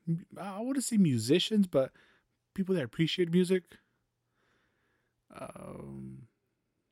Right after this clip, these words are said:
my dad, uh, he loves taking out his, uh, accordion,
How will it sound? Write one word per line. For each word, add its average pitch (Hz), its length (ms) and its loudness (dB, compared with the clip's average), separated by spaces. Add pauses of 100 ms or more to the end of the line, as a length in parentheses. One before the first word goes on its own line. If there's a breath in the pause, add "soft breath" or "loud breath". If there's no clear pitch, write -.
(2250)
my 131 140 -4
dad, 143 320 2
uh, 139 260 4
he 131 220 2
loves 135 340 6
taking 147 260 0
out 147 140 0
his, 135 200 0
uh, 123 340 0 (880)
accordion, 151 500 6